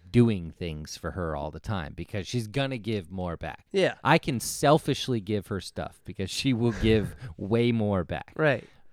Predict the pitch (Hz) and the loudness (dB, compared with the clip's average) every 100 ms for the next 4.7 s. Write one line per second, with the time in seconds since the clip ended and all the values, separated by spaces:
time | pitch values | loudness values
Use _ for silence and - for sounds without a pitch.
0 | - 98 107 104 90 - - 120 110 85 | -14 -2 2 2 -2 -8 2 4 4 2
1 | 76 69 82 85 78 71 - - _ _ | -4 -8 -6 -6 -4 -6 -10 -18 _ _
2 | _ _ _ _ _ _ _ _ _ 87 | _ _ _ _ _ _ _ _ _ -4
3 | 92 - 98 76 - 101 95 90 85 - | -2 -2 -4 -6 -4 0 0 0 -2 -6
4 | - 95 80 - 82 76 - | -4 -4 -4 -8 -6 -6 -8